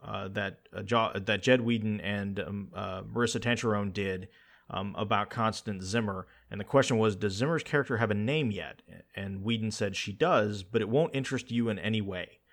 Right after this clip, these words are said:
And then Tancherone said, "Or will it? I don't know. Hopefully it will interest you once you come to know the character." And then Whedon said, "Once you know the character, it'll be great, yeah." Uh, so much speculation. I think we were fully in the camp of her playing,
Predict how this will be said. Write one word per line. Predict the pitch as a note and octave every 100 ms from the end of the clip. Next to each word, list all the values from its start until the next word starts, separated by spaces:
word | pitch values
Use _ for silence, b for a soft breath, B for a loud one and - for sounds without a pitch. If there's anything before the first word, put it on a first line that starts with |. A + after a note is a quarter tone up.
| b b b
And | G2+
then | G2+ G2+
Tancherone | A#2+ A2+ A2+ G#2
said, | - F#2+
"Or | - G2
will | G2+ F3+ A2
it? | D2+ - _
I | -
don't | G2 A#2+ B2
know. | D#3+ A2 D#2 - _
Hopefully | - - - B2
it | A2+
will | A2+ A2+
interest | B2 C3 -
you | A2+ A#2
once | G#2+ A2 A2+
you |
come | A2 A2 G2+
to | G#2
know | F#2+
the | F2+
character." | G2+ E3+ D3 - D#2+ - b b b b
And | G2+
then | G2
Whedon | A#2+ A2+
said, | G#2 - F#2 F#2 - b b
"Once | A2 A#2
you | A#2
know | G#2+
the | G#2
character, | - D3+ B2+ C3
it'll | - A2+
be | G#2+
great, | G#2+ A#2 F#2+ -
yeah." | A2 G2 D#2 - _ _ _ _ b b b
Uh, | - - - -
so | - A#2+ A2 G2+ - _ - B2+ -
much | B2+ D3 D#3+
speculation. | - B2 - G#2+ G2+ - G#2+ G2+ G#2
I |
think | G#2+ B2
we | A2 A2 B2
were | B2 A#2 G#2+ G2
fully | - - B2+ A2+
in | G#2+
the | G2+
camp | - A#2 G#2 -
of | G2+ G2
her | G2+ G#2+
playing, | F#2 A#2 G#2 G2+ F#2+ F#2+